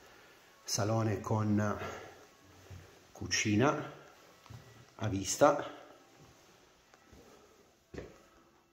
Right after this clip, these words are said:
Nell'appartamento sono state rifatte tutte quante le tapparelle,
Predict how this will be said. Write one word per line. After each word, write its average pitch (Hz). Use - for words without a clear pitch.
Nell'appartamento 120
sono 107
state 117
rifatte 110
tutte 139
quante 120
le 107
tapparelle, 120